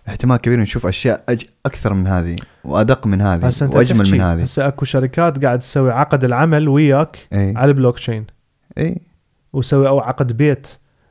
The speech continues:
Speaker 2: مو زمان يروحون الكاتب عدل؟
Speaker 1: إيه، إيه.
Speaker 2: كاتب عدل يسجل معلومات
Speaker 1: مم.
Speaker 2: عنده. هسه ما تحتاج كاتب عدل. موجود ال-، البلوك تشين.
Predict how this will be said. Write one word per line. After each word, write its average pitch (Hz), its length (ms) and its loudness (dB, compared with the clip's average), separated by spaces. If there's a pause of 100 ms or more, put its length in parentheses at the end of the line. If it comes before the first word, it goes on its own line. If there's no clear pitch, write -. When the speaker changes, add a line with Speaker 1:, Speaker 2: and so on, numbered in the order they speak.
(100)
Speaker 2:
مو 127 160 0
زمان 139 320 2
يروحون 139 420 0
الكاتب 123 800 -2
عدل؟ 143 360 -2 (100)
Speaker 1:
إيه، 95 60 0
إيه. 107 300 0
Speaker 2:
كاتب 127 240 0
عدل 131 240 0
يسجل 127 480 -4
معلومات 127 380 0
Speaker 1:
مم. 101 60 0
Speaker 2:
عنده. 117 260 0 (280)
هسه 131 240 -4
ما 147 60 0
تحتاج 143 300 -4
كاتب 123 300 -4
عدل. 127 260 -6 (540)
موجود 120 400 0
ال-، 120 880 -2
البلوك 123 340 -2
تشين. 175 320 -4